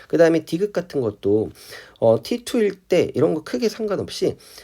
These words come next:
칼륨 이온의 농도하고 나트륨 이온의 농도를 물어본다라고 한다면 칼륨 이온이 항상 안쪽에 많고요.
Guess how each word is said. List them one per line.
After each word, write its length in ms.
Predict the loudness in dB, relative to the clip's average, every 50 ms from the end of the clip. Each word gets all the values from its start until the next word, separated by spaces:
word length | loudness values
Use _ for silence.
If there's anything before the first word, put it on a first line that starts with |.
| -20 _ _
칼륨 640 | -8 -2 0 2 2 2 2 0 0 0 0 0 0
이온의 760 | 0 0 0 2 2 4 4 4 2 2 2 2 2 2 2
농도하고 800 | 0 -2 -2 -2 -4 -2 -2 0 0 0 0 0 4 6 6 6
나트륨 540 | 6 4 -2 -2 -6 -8 -2 0 0 0 2
이온의 320 | 2 2 2 2 2 2 0
농도를 380 | 0 -4 -2 -2 -2 -2 -2
물어본다라고 1080 | -4 0 2 2 2 0 -4 -6 -6 -6 -6 -4 -6 -6 -8 -12 -8 -6 -6 -2 -2 -2
한다면 400 | -2 -2 -2 0 0 0 0 -2 -8 -16 _ _ _
칼륨 400 | -8 -6 -4 0 0 0 0 0
이온이 280 | -2 -2 -2 -4 -6
항상 600 | -8 -8 -8 -8 -8 -8 -4 -2 -2 -2 -2 -4 -10 _ _ -14
안쪽에 440 | -8 -6 -6 -6 -6 -6 -4 -4 -2
많고요. 640 | -4 -4 -6 -8 -10 -10 -10 -8 -6 -6 -8 -8